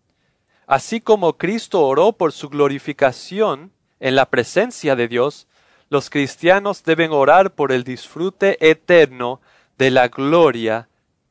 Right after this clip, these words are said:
de Dios y buscarla por encima de todas las glorias terrenales".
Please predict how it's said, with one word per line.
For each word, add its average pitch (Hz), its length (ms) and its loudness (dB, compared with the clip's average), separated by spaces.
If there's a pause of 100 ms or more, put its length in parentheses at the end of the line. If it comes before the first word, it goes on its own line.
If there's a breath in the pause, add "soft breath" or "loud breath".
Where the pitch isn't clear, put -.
(480)
de 131 160 -2
Dios 143 420 0
y 151 120 -6
buscarla 151 760 2
por 135 140 -2
encima 147 500 -6
de 120 140 0
todas 151 360 -2
las 139 200 -6
glorias 120 420 -8
terrenales". 107 800 -10